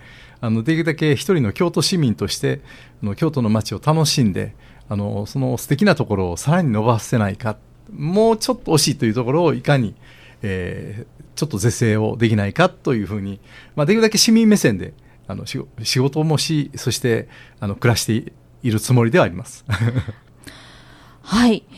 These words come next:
Speaker 2: それではですね、松井市長の考えるこれからの京都についていろいろとお聞きしていきたいと思いますが、え、まずは大垣理事長、これからの京都について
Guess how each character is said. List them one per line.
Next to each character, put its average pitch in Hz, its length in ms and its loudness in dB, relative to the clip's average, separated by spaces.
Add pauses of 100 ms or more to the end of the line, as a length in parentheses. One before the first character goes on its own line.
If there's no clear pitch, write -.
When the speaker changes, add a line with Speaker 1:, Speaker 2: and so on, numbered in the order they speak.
(200)
Speaker 2:
そ - 180 0
れ 370 160 4
で 440 80 6
は 370 160 4
で - 80 -2
す 196 140 0
ね、 180 180 2
松 220 240 0
井 480 60 4
市 - 100 -6
長 403 220 0
の 233 100 2
考 208 400 -2
え 214 100 4
る 165 240 -2
こ - 120 -2
れ 403 100 2
か 466 140 0
ら 453 140 -2
の 262 120 2
京 453 260 0
都 427 120 2
に 254 140 4
つ - 160 -2
い 214 100 0
て 180 180 0
い 180 140 -2
ろ 233 120 4
い 240 40 2
ろ 214 100 2
と 196 160 2
お 175 60 0
聞 185 140 -12
き 202 120 -8
し - 100 -10
て 220 100 -6
い 202 80 -6
き - 80 -20
た 202 140 0
い 196 60 -2
と 175 140 -2
思 208 240 0
い 247 40 2
ま 240 160 2
す 214 220 -2
が、 190 380 2 (400)
え、 175 80 -4
ま 294 120 2
ず 440 120 -2
は 202 280 2
大 262 140 2
垣 359 240 0
理 294 140 0
事 262 140 -4
長、 175 420 0
こ - 100 0
れ 359 100 2
か 415 140 -2
ら 415 100 0
の 254 140 0
京 339 220 0
都 277 80 0
に 214 120 0
つ 185 120 -4
い 170 80 -6
て 160 260 -6